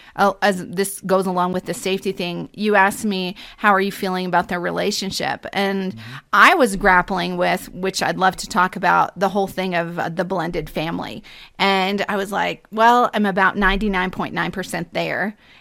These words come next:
Speaker 1: And you said, "Well, I'll wait for the point one percent, however
Speaker 2: Mm-hmm.
Speaker 1: long it takes. I just want you to be happy."
Speaker 2: Mm-hmm.
Speaker 1: whether it's with me or someone else.
Speaker 2: Mm-hmm.
Speaker 1: And that was such an awesome response, because I had dated men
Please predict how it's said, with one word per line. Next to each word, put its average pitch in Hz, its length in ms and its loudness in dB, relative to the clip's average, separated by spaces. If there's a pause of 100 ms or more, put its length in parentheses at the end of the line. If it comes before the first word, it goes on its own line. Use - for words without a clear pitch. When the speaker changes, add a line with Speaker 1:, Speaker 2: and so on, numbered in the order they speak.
(140)
Speaker 1:
And 202 220 2
you 202 140 0
said, 196 260 -2
"Well, 196 260 6
I'll 202 160 6
wait 202 240 0
for 202 100 -6
the 175 120 -4
point 180 280 -4
one 180 160 0
percent, 190 360 -6
however 175 320 2
Speaker 2:
Mm-hmm. 185 80 0
Speaker 1:
long 185 180 -2
it - 120 -8
takes. 185 460 -4
I 202 120 2
just 214 240 -2
want 208 220 2
you 202 100 -4
to 190 80 -4
be 160 140 -6
happy." 247 640 -4
Speaker 2:
Mm-hmm. 139 280 -12 (280)
Speaker 1:
whether 214 300 6
it's - 160 -6
with 202 140 -4
me 185 180 -4
or 180 60 -4
someone 180 320 -4
else. 170 500 -4
Speaker 2:
Mm-hmm. 110 240 -14 (100)
Speaker 1:
And 208 400 2 (120)
that 247 260 4
was 277 140 0
such - 260 0
an - 140 -6 (100)
awesome 226 480 -4
response, 185 640 -2
because 190 420 -4
I 220 260 2
had 196 340 -2
dated 214 360 0
men 180 440 0